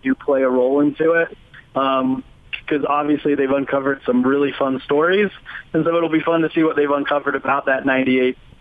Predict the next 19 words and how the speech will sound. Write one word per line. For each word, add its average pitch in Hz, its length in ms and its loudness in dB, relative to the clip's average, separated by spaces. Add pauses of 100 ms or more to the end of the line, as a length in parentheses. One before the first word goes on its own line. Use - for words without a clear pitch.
the 127 120 0 (100)
ninety-eight 127 460 2
finals, 131 400 0
and 127 160 -2
see, 135 180 2 (360)
see 175 80 2
who, 165 460 0
like, 127 280 -2
do - 60 -16
we, 131 180 0
do 135 100 2
we 131 80 4
get 139 200 0
a 135 40 2
John 135 340 -2
Stockton, 131 420 -2
Karl 135 260 0
Malone, 131 380 2
who, 135 240 2